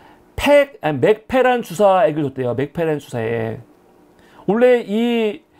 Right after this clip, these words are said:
환자는, 어, 여-, 여기를 왜 갔냐면은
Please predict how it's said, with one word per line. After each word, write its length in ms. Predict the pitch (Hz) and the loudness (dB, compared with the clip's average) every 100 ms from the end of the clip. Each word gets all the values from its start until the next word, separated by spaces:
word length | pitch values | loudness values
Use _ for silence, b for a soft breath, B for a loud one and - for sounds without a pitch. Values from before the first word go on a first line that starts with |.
| b b | b b
환자는, 760 | - 262 240 208 240 214 120 101 _ b b b | -6 -4 4 4 4 -2 -4 -10 _ b b b
어, 440 | - 139 143 143 - _ _ - | -4 -2 0 -2 -6 _ _ -8
여-, 40 | 208 196 | -4 -2
여기를 200 | 220 185 | 0 2
왜 100 | 165 | 2
갔냐면은 760 | 220 214 196 180 233 185 123 | 2 2 0 0 -2 -2 -6